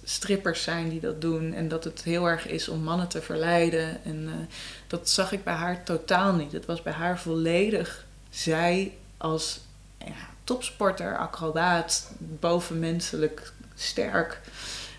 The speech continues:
En toen dacht ik, "Ja, dat wil ik ook." Dus ik heb de week daarna een les geboekt. En, ehm, en, eh, ja, toen liep dat uit de hand.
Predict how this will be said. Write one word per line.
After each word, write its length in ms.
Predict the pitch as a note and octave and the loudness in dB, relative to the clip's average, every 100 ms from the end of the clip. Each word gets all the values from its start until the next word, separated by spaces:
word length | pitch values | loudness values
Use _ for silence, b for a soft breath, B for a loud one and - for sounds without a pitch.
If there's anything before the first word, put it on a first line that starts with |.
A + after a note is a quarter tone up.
| - | -8
En 100 | D#3+ | -4
toen 140 | E3+ | 0
dacht 160 | D#3+ - | -2 -2
ik, 80 | C#3+ | -6
"Ja, 80 | |
dat 100 | C#3+ | -4
wil 80 | C#3 | -4
ik 100 | C#3+ | 0
ook." 180 | D#3+ F3 | 0 0
Dus 120 | E3 | -2
ik 80 | E3 | -4
heb 140 | D#3+ D#3+ | -2 2
de 80 | |
week 160 | D#3 D#3 | 2 2
daarna 240 | D#3+ E3 | 2 0
een 60 | D#3 | 0
les 160 | D#3 - | 0 -2
geboekt. 440 | D#3 D3+ - - B B B - - - - - - - | -4 -6 -8 -14 B B B -20 -20 -20 -20 -14 -8 -2
En, 240 | F3 E3 D#3 | 0 2 0
ehm, 400 | D3+ D3 D3 D3 D3+ D3 D#3 B B B B - - | -2 -4 -6 -8 -10 -10 -14 B B B B -18 -6
en, 360 | F3+ D#3+ D#3 | -4 -2 -2
eh, 460 | D#3 D3+ D3 D#3 F3 | -4 -4 -6 -8 -4
ja, 220 | E3+ D#3+ - | -2 -2 0
toen 160 | F3+ | 2
liep 120 | E3+ | 2
dat 160 | - - | -2 -6
uit 160 | D#3+ E3+ | -6 2
de 60 | |
hand. 500 | F3 - F#3 E3+ - | 2 4 2 2 0